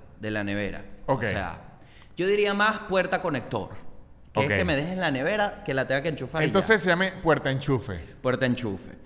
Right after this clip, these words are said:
Speaker 1: Porque, ¿qué? Llegó el tipo y me dice, "Ah, bueno, aquí se la dejo". Yo, "Oye, amigo, disculpe, es en el piso uno". Y me dice, "Ah, ok, bueno. Ayúdame", le dije. "Ayúdame,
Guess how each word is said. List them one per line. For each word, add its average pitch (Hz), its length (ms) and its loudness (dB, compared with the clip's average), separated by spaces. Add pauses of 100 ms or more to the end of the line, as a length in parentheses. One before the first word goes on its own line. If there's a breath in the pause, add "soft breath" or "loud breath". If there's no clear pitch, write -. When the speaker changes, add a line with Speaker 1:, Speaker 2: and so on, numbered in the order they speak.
(260 soft breath)
Speaker 1:
Porque, 127 300 -2
¿qué? 165 160 4
Llegó 131 180 4
el 139 80 2
tipo 190 220 0
y - 20 0
me 156 120 0
dice, 139 380 -4
"Ah, 220 160 -4
bueno, 220 180 0
aquí 185 120 -4
se 220 140 -4
la 214 100 2
dejo". 185 240 2
Yo, 139 240 -2
"Oye, 170 320 -2
amigo, 170 240 -2
disculpe, 135 420 -4 (380)
es 113 200 0
en 147 80 -2
el 160 100 -2
piso 147 280 -2
uno". 110 340 2 (760 soft breath)
Y 107 100 -2
me 107 160 0
dice, 107 760 -2
"Ah, 175 360 -8 (580)
ok, - 140 -6 (260)
bueno. 156 260 -2 (800)
Ayúdame", 117 600 10
le 95 120 0
dije. 98 320 -4 (600)
"Ayúdame, 120 600 6